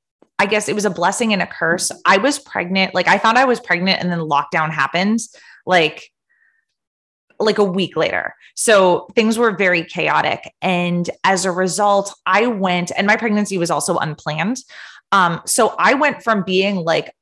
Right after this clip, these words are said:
a boss bitch at the gym, and I was, like, I was doing, like, a barbell program at the time. And then the world shut down and I was pregnant and, like, terribly sick. And, like, it was just early,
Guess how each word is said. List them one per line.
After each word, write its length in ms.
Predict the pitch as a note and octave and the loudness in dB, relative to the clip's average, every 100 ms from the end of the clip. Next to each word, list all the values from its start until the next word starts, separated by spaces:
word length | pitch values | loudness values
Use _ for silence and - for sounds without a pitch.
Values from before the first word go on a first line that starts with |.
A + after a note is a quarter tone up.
| - | -2
a 80 | E3 | 0
boss 460 | - E3+ E3 G#3+ | 2 2 2 0
bitch 400 | - G#3 G#3 - - | 0 0 0 -6 -4
at 160 | F3 E3+ | -4 -2
the 80 | D3+ | -6
gym, 500 | - D#3+ E3+ G3 G#3+ - | -2 -2 0 0 -2 0
and 140 | F3 | -2
I 220 | - E3+ E3+ | 2 2 2
was, 440 | G3 F#3+ F#3 - | 0 -2 -4 -6
like, 340 | F3+ E3 - _ _ _ _ | -2 -2 -4 _ _ _ _
I 100 | G3+ | 0
was 140 | G#3 | 0
doing, 240 | F#3+ G3+ F#3 | 0 -2 -2
like, 140 | D#3+ | -2
a 60 | E3 | -2
barbell 360 | D#3+ E3 F#3+ | 0 2 2
program 420 | F#3 G#3+ F#3+ G3 F#3+ | 2 0 2 2 2
at 100 | F#3 | -2
the 60 | |
time. 440 | F3 F#3 E3+ F3 E3+ - - - _ | -4 -2 0 -2 -4 -10 -20 -20 _
And 480 | F#3+ F3+ E3 E3 E3 - | 0 2 2 0 -4 -6
then 640 | F3 G#3 - F3 F3 - - _ - | -4 0 2 2 -2 -6 -16 _ -2
the 100 | G3 | -2
world 380 | E3 G3 B3 G#3 | 2 2 2 -2
shut 320 | - F3+ - | 0 0 2
down 460 | E3+ E3 D#3+ D#3+ - - | 0 2 2 0 -4 -6
and 160 | D#3+ - | -6 2
I 120 | G3+ | 2
was 160 | G#3 | 2
pregnant 360 | G3+ F3+ E3 D#3 | 0 -2 -2 -4
and, 60 | D#3 | -6
like, 140 | D#3 | -8
terribly 560 | - - F3+ E3+ D#3 E3 | -8 -2 0 0 -2 -4
sick. 560 | - - E3 - - - | -4 -2 -2 -4 -14 -6
And, 420 | E3 D3+ D3 D3 | -2 -2 -4 -6
like, 200 | - E3 | -2 -2
it 40 | F3+ | 0
was 140 | F3 | -2
just 240 | F3 D#3+ - - _ _ _ | -2 -6 -10 -20 _ _ _
early, 580 | A3 G3+ F#3+ F#3+ F#3+ | 0 2 2 2 -2